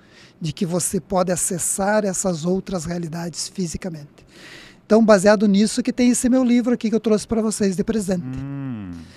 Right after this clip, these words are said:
Speaker 1: Que é um dos meus livros, o terceiro livro, né? Esse aqui é pro Guru e esse aqui é pro Ale. Que eu mostro aí algumas evidências,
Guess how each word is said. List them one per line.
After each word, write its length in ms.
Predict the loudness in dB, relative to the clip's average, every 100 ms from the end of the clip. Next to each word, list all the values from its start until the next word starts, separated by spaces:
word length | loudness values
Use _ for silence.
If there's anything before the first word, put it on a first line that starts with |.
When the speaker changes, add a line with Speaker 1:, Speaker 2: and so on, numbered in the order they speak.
| -20 -10
Speaker 1:
Que 100 | 0
é 40 | 4
um 240 | 6 6
dos 160 | 4 4
meus 220 | 2 2
livros, 360 | 2 2 0
o 60 | -2
terceiro 440 | -4 -2 0 2
livro, 460 | 2 2 0 0 0
né? 280 | 2 0 -2 _ -20 -20 _
Esse 140 | -14 -8
aqui 140 | -6
é 20 |
pro 140 | -6 -4
Guru 380 | -2 0 0 -2 _ _ _ _ _ -20 -20 _ _ _ _
e 100 | -12
esse 200 | -10 -10
aqui 180 | -12 -14
é 40 |
pro 180 | -10 -8
Ale. 260 | -8 -10 -16 _ _ _ -20 _ _ _ _ _ -20 -20 -20 -18 -18 -18 -18
Que 120 | 0 2
eu 120 | 2
mostro 600 | 4 6 6 4 0 0
aí 100 | 4
algumas 360 | 4 4 2 2
evidências, 920 | 0 0 0 0 0 0 0 0 -6